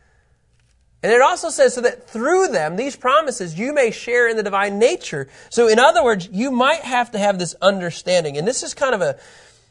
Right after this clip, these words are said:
an interesting way to, to look at this. Because of Christ working in us, he's enabling us to look more like him in this process. That's a promise.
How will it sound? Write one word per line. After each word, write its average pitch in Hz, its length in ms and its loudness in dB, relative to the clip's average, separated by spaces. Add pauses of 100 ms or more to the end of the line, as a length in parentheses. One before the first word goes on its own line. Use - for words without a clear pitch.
(160)
an 208 140 4
interesting 220 600 4
way 185 180 2
to, 165 180 0
to 165 120 -2
look 220 220 2
at 156 140 -4
this. 127 240 -8 (240)
Because 277 400 2
of 247 180 0
Christ 233 480 2
working 196 640 0
in 233 220 8
us, - 580 -12 (320)
he's 233 180 -4
enabling 220 680 4
us 175 160 0
to 196 100 -2
look 196 220 0
more 170 160 4
like 165 240 -2
him 185 320 0 (160)
in 220 300 6
this 190 180 -2
process. - 680 -6 (1040)
That's - 100 -18
a 180 60 -12
promise. - 540 -6